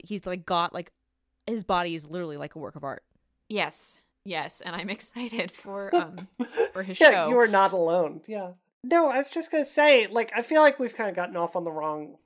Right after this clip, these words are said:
Speaker 3: foot talking about, like, the, the sexuality of the show. But, you know, it is something, like, I think about. But, I mean, to me,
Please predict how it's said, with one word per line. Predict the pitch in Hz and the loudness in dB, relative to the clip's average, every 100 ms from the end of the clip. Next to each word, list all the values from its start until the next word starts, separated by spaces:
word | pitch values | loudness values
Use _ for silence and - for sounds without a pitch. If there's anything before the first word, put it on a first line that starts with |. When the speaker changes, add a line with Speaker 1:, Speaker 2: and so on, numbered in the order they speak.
| - | 0
Speaker 3:
foot | 156 165 - | 0 0 -6
talking | 170 160 165 | -8 -6 -6
about, | 151 143 143 | -8 -8 -8
like, | 143 - | -10 -8
the, | 147 - - | -10 -10 -12
the | 151 | -10
sexuality | 190 180 160 143 185 214 233 | -8 -8 -8 -6 -8 -6 -6
of | 220 | -6
the | |
show. | 233 254 254 - - _ _ _ - | -6 -4 -6 -10 -20 _ _ _ 4
But, | 247 247 220 240 226 | 4 4 -16 -16 -14
you | 208 262 | -4 -2
know, | 208 | 0
it | 220 226 226 | 0 -2 2
is | 233 226 | 2 2
something, | 180 180 | -2 -2
like, | 147 - | -4 -6
I | 147 | -12
think | - 247 - | -4 -4 -2
about. | - 143 - - | -6 -8 -14 -8
But, | 226 208 - | -4 -4 -4
I | 208 | -6
mean, | 208 202 | -4 -8
to | - 208 | -8 -10
me, | 208 269 311 262 160 151 | -6 -2 -2 -2 -4 -10